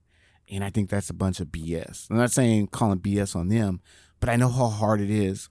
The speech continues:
I know how hard it is to be successful. And they were just, they were having a conversation. The conversation's like, "Hey, how are you doing today?"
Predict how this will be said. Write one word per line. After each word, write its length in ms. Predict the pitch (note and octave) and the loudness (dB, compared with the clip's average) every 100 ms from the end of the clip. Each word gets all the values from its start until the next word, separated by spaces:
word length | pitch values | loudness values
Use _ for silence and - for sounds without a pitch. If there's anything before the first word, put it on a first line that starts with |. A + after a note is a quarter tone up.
| - | -6
I 100 | G2+ | -2
know 100 | A#2+ | 0
how 140 | A#2 | 0
hard 280 | F#2 F#2+ G2 | -4 -2 -2
it 100 | F#2 | 0
is 320 | G2 F#2+ - _ _ _ _ _ _ - | -2 -2 -6 _ _ _ _ _ _ -10
to 80 | G2 | 2
be 120 | G#2+ | 2
successful. 720 | G2+ E2 - F#2+ F#2 - - _ _ _ _ _ _ _ _ _ _ - | 2 -2 -4 -4 -4 -8 -14 _ _ _ _ _ _ _ _ _ _ -4
And 120 | A2+ | 2
they 80 | A#2 | 4
were 100 | G#2+ | 4
just, 280 | G2+ - - | 0 -4 -2
they 120 | G#2 | 0
were 60 | G#2+ | 2
having 160 | G2+ | 0
a 40 | F#2+ | -2
conversation. 600 | G#2+ F2+ - G#2 A2 - | -4 -4 -4 -4 -4 -4
The 60 | |
conversation's 500 | A2 F#2+ G#2+ G2+ G#2+ | -6 -4 -4 -6 -4
like, 140 | G#2+ A#2 | -2 -2
"Hey, 420 | D#3 D#4+ D4 C3 | -2 -2 0 0
how 160 | B2+ C#3+ | 2 4
are 100 | C#3+ | 4
you 200 | C#3+ D3 | 2 2
doing 240 | C3+ A2+ | 2 2
today?" 420 | G#2+ G2+ F#2+ F#2 | 2 0 0 -4